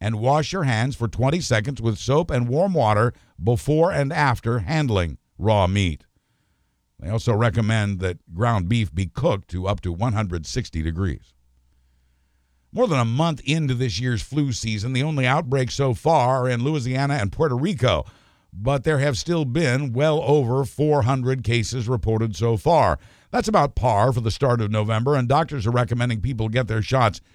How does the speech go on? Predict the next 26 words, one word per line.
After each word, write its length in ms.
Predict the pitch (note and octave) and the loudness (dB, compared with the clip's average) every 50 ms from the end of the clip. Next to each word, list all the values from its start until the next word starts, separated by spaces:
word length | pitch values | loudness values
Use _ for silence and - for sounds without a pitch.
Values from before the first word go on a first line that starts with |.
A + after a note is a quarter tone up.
| _ _ _ | _ _ _
before 300 | - F#2+ F2 - C3+ C3 | -6 -4 -2 0 0 0
the 100 | A#2 G#2 | 0 -2
flu 300 | F#2 A#2 B2+ C3 B2 A#2 | -4 -2 0 0 0 2
does 280 | G#2 B2 C3+ C3 A#2 G2+ | 2 2 2 2 2 2
what 160 | A2+ B2 A#2 | 2 0 0
it 140 | A2+ A2 B2 | 2 2 2
always 400 | C#3+ D#3 D3 B2+ G2+ F#2 D#2+ C#2 | 4 4 2 2 0 -2 -2 0
does, 480 | G2+ G2+ F#2 E2 C2+ A1 - - - _ _ _ _ _ _ _ _ _ | 2 2 2 2 0 -4 -10 -18 -20 _ _ _ _ _ _ _ _ _
spreads. 720 | - - - - D3 D3+ C#3 C3 A2 F#2 E2+ D2+ - - _ _ _ _ _ _ _ _ _ _ _ _ _ _ _ _ _ _ - | -16 -10 -4 0 2 4 4 4 2 0 -2 -6 -10 -14 _ _ _ _ _ _ _ _ _ _ _ _ _ _ _ _ _ _ -20
Both 420 | - - C2 D2+ E2+ G#2+ A2+ G#2 - | -20 -16 -10 -4 -2 0 0 0 0
the 100 | A2 G#2+ | 0 0
regular 460 | A2+ B2+ C3+ B2 C3 B2+ C3 C3 A#2+ | 0 0 0 0 0 2 2 2 4
and 200 | G#2+ G#2+ G#2 G2+ | 2 2 0 0
over 320 | - B2 B2 A2+ A#2 A#2 | -2 -2 0 0 0 0
sixty-five 720 | G#2 - - C#3 A2 - - A#2+ G2+ - B2 C3 C3 B2 A#2 | 0 0 -2 -4 -4 -2 -2 -2 0 2 2 4 4 4 2
vaccines 540 | A2 A#2 A2+ A2 - - A#2 A2+ A2+ A2 G#2+ | 2 2 2 2 0 0 0 0 0 0 -2
are 340 | - - B2 C3 C3 B2 A2+ | -2 0 0 2 2 2 2
widely 480 | G2 G2+ A#2 B2+ C3+ B2 G#2+ A2+ G#2+ | 2 2 2 2 2 2 2 2 2
available, 520 | G2+ G2 A2+ C#3 D3 C#3+ C#3 C3 C3+ C3 A#2 | 2 2 2 0 2 2 2 2 0 0 -2
despite 480 | G2+ F#2+ - - - A#2+ A#2+ A#2+ B2 | -4 -8 -8 -4 0 0 0 0 -2
sketchy 520 | - - - B2 B2 A#2 - - A2 A2+ B2 | -6 -4 0 0 0 0 0 -4 -6 -4 -2
earlier 420 | D3+ C3+ C#3+ C3+ B2 G2 F2+ F2 | 0 0 2 2 2 2 2 2
reports 500 | F2 E2+ D#2 - - G2+ G2 G2+ G2 - | 2 2 2 2 0 0 0 0 -2 -4
of 220 | - - F#2+ F#2+ F#2+ | -4 -4 -2 -2 0
a 40 | F#2+ | -2
shortage. 520 | D#2+ - G2 E2+ C#2+ A#1 A1+ - - _ | -2 -2 -2 -2 -2 -4 -6 -12 -16 _